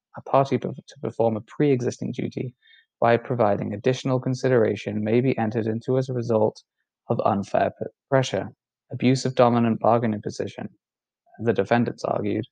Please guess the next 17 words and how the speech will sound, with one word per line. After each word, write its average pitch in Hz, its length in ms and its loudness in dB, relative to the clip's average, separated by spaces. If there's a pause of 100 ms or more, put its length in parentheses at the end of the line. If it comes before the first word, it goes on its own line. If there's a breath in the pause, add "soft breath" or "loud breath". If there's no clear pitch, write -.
(340)
can 127 140 0
result 123 380 4
in 107 60 -2
additional 123 540 -2
consideration 110 880 -2 (180)
for - 340 2 (560)
pre-existing 107 920 -6
duty. 139 380 -2 (340)
They 123 80 0
said 120 200 4
it 120 220 2
was 120 140 2
illegal 131 440 2
and 110 140 -2
against 110 360 -4
public 113 300 -2
policy. - 440 -4